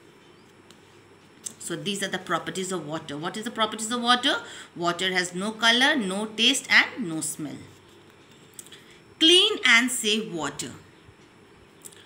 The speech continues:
We must drink clean water. Unclean water is not safe to drink. It can make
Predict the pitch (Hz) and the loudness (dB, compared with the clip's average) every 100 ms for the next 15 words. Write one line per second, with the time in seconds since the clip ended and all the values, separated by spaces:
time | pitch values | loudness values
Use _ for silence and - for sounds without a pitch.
0 | - - - 240 285 247 220 - 208 226 | -20 -18 -2 4 6 6 2 0 -2 0
1 | 240 240 196 196 226 196 233 269 - 160 | 0 -2 0 2 2 0 -2 -2 -4 -10
2 | 160 - - - - - - 302 440 339 | -14 -20 -20 -20 -20 -18 2 2 2 -2
3 | 349 359 233 208 202 220 226 220 180 - | 0 2 2 2 2 2 0 0 -4 -2
4 | 175 214 294 - - 202 190 190 202 175 | 2 2 2 -2 -2 0 0 -2 -4 -2
5 | - 156 143 139 - - - - - - | -6 -6 -6 -8 -20 -20 -20 -20 -20 -10
6 | 196 196 - 165 160 165 196 196 | -8 -8 -4 -2 -2 0 -2 -2